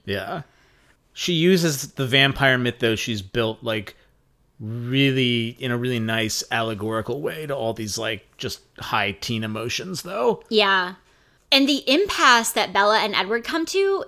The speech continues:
Speaker 2: is a really interesting conflict to kind of propel us through the next parts of the series, because it's this interesting kind of, like,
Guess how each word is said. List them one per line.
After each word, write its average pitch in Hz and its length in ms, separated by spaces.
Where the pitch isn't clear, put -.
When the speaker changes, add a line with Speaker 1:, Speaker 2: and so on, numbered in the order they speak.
Speaker 2:
is 247 380
a 226 160
really 311 640
interesting 311 680
conflict - 920
to 233 120
kind 214 220
of 202 120
propel 202 340
us 226 160
through 240 180
the 220 80
next - 520
parts 240 360
of 214 120
the 220 80
series, 196 460
because 214 520
it's 247 200
this 240 220
interesting 240 760
kind 247 220
of, 226 100
like, 196 300